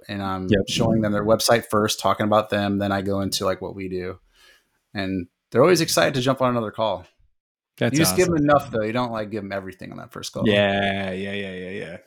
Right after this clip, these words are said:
Speaker 2: Well, Kevin, thanks for dropping the knowledge. Really grateful to have you on the podcast.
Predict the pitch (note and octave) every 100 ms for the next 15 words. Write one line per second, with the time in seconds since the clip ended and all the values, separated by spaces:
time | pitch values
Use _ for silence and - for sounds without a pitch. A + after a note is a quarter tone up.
0 | _ _ _ - - _ - A#2 B2+ B2
1 | B2+ B2 A#2+ A#2 - A2+ A2+ A2 A2+ G#2+
2 | G#2 G#2+ A2 A2+ - - - - A#2 A2
3 | A2 A2 A2 - G2+ G#2+ A2 G#2+ G2+ G#2+
4 | A2 G#2+ G#2+ G#2+ -